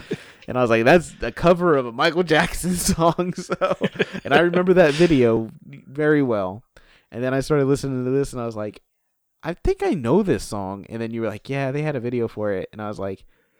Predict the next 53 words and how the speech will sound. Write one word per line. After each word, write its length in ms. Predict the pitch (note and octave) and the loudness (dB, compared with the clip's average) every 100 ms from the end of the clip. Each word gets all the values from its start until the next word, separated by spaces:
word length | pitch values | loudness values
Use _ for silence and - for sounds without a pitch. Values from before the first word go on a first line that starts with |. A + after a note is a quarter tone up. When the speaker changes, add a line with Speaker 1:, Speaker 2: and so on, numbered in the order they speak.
| _ _ _ | _ _ _
Speaker 2:
"I 120 | - C3 | -4 0
gotta 160 | A#2 | 0
go 80 | G2+ | 0
watch 180 | F#2 F2+ | -2 -4
this 160 | E2 | -10
video." 400 | E2 F2 E2+ G2+ - _ _ _ - | -12 -10 -10 -12 -16 _ _ _ 0
And 80 | |
then 160 | C3 C3+ | 2 2
as 120 | C3 | 2
soon 100 | D3+ | 4
as 60 | D3+ | 4
I 60 | |
saw 180 | D3 C#3 | 4 4
the 60 | C3+ | 4
video, 180 | C3+ B2 | 4 2
I 40 | |
was 60 | G#2+ | 0
like, 140 | G#2 _ _ | -4 _ _
"Yeah, 160 | D3 E3+ | 2 4
I 60 | |
definitely 440 | E3+ F#3+ F3 E3 B2+ | 4 4 4 0 0
know 160 | A2+ | -2
this 180 | A2 G#2 | -4 -6
song." 260 | A2 G#2 A2 | -6 -6 -4
This 160 | D3 | -2
was, 180 | E3+ D3 | -2 -2
like, 260 | D3 C3 - _ | -2 -2 -4 _
T 240 | - C3+ | -4 0
R 260 | C3+ C3 B2 | 2 2 2
L, 680 | A#2+ A#2+ A#2+ A#2 A#2 D3 _ _ _ _ _ _ _ | 2 2 0 -2 -8 -18 _ _ _ _ _ _ _
like, 500 | - G2 G2 F2+ - _ _ _ _ _ _ _ _ _ _ _ _ _ | -8 -6 -6 -10 -16 _ _ _ _ _ _ _ _ _ _ _ _ _
this 160 | B2 | -4
Speaker 1:
It 40 | D3 | -2
was 100 | D3 | 0
Speaker 2:
was 60 | C#3 | 2
Speaker 1:
around 100 | B2 | 2
Speaker 2:
on 60 | |
Speaker 1:
that 80 | A2+ | 2
time, 140 | A#2 C#3 | 2 2
yeah. 60 | |
Speaker 2:
T 40 | C3+ | 2
R 100 | B2 | 2
L. 500 | A#2+ A#2+ A#2 A#2 C3 _ | 0 0 -2 -6 -10 _
You 120 | - A2 | -10 -8
know, 80 | |
you 160 | A2+ A#2 | -8 -10
come 200 | - C3+ | -8 -6
home 260 | B2+ C3 B2 | -6 -6 -6
on 120 | B2 | -8
the 40 | B2 | -8
weekday 760 | B2+ B2 - A#2 A#2 A#2 A#2 | -8 -10 -8 -6 -4 -4 -6
from 220 | A#2 - A#2+ | -10 -16 -18
school. 600 | - B2+ A#2+ A2+ A2 | -10 -6 -6 -6 -10